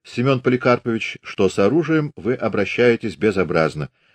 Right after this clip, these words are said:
Сегодняшний случай — лишнее доказательство тому».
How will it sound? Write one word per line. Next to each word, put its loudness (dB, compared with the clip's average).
Сегодняшний 2
случай — 2
лишнее 0
доказательство -2
тому». -6